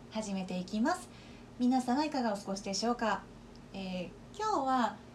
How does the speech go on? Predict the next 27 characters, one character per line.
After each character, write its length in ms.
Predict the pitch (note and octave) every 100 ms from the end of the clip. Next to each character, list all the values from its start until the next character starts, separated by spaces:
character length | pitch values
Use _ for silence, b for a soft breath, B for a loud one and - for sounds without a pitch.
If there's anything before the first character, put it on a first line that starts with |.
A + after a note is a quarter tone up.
| -
え 320 | G#3 G3 F#3
ー、 20 | F3+
今 160 | A#3+
の 100 | C4
時 120 | G3+
間、 280 | G3 F3+ E3+
八 340 | F#3 F#3+ A#3+ B3+
月 260 | C4+ - -
十 220 | C4 B3+
日 160 | C4
に 140 | B3 A#3+
な 100 | D4
っ 40 |
て 100 | D4
し 120 | B3
ま 120 | G3+ G#3
っ 60 |
て 120 | G#3
い 80 | G#3+
る 120 | G#3
ん 60 | G3+
で 80 | F3+
す 140 | F3+
け 80 | F#3
れ 60 | F3+
ど 100 | G3
も、 300 | A3+ A#3+